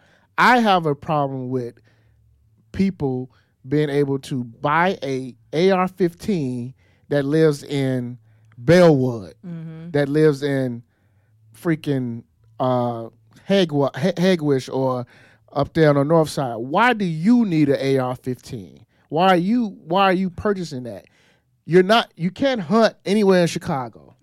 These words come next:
Speaker 2: Mm-hmm.
Speaker 1: That's number one. But when we talk about these states, Tex-, Te-, Texas especially,
Speaker 2: Mm-hmm.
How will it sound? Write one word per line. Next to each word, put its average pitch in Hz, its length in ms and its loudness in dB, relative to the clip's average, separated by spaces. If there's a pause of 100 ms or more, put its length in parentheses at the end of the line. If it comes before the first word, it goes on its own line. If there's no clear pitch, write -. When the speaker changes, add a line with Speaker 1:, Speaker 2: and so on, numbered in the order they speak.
Speaker 2:
Mm-hmm. 170 400 -14
Speaker 1:
That's 170 200 -2
number 151 240 -4
one. 127 340 -8 (920)
But 165 380 6
when 139 140 -6
we 165 100 0
talk 175 220 -2
about 156 240 -2
these 156 180 -8
states, 170 480 -8 (540)
Tex-, - 320 -8
Te-, 135 160 -8
Texas 160 400 -4
especially, 180 600 -2
Speaker 2:
Mm-hmm. 170 500 -14